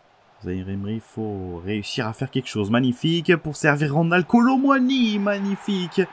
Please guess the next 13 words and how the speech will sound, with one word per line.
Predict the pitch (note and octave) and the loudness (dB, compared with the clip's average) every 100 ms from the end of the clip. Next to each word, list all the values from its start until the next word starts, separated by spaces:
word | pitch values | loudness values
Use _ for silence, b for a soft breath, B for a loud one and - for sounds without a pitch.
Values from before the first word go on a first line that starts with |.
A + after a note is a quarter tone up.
| B B B B | B B B B
La | C#3 C#3+ | 0 0
frappe | - - - | -2 -10 -12
pied | - G#3 | -2 0
gauche, | D#3 A3 | 2 0
je | - | 0
sais | |
pas | - A#3 | -2 -2
trop | - | -2
comment | A3 A#3+ G3+ | 2 2 0
il | G3 | -2
l'a | F#3 | -2
prise | - - F#3+ G3 | -4 0 0 0
là. | G#3 A3 | -4 -6